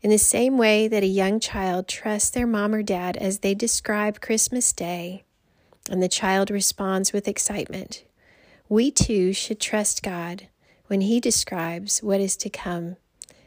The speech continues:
And when the Bible describes heaven and all the glorious plans and preparations that God is making for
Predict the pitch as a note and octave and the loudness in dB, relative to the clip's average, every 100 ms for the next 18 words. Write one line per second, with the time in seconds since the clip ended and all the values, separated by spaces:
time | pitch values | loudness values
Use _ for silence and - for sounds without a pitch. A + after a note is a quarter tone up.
0 | _ _ _ _ _ _ _ _ _ _ | _ _ _ _ _ _ _ _ _ _
1 | _ _ _ - G3 F#3+ F#3 F#3 F#3 F#3 | _ _ _ -4 0 2 2 2 0 0
2 | F#3+ G3 G3 F#3+ - - F#3+ F3+ - - | 0 0 -2 -2 -4 -4 -6 -4 -4 -4
3 | - F#3 F#3+ F3 F3 F#3+ _ - _ - | -4 -4 -4 -6 -8 -14 _ -20 _ -6
4 | G3 F#3 - F3+ F#3 F#3+ G3+ G3 F#3+ F#3+ | -2 0 0 -2 0 0 -2 -4 -2 -2
5 | F#3 F#3 F#3+ - - - _ _ _ _ | 0 0 0 -2 -4 -14 _ _ _ _
6 | - - F#3 F3+ F3+ F3+ F3+ F#3 F#3 G#3 | -12 -2 0 0 -2 -4 -4 -4 -6 -8
7 | - G3+ F#3+ F#3+ - G3+ G3+ - G3+ - | -6 -4 -4 -4 -6 -6 -6 -6 -6 -2
8 | F#3 G#3+ B3 G3+ - E3+ E3+ E3+ E3+ G3 | 0 2 2 0 -2 -6 -8 -10 -10 -12
9 | _ _ _ - - G3+ F#3+ | _ _ _ -12 -2 0 0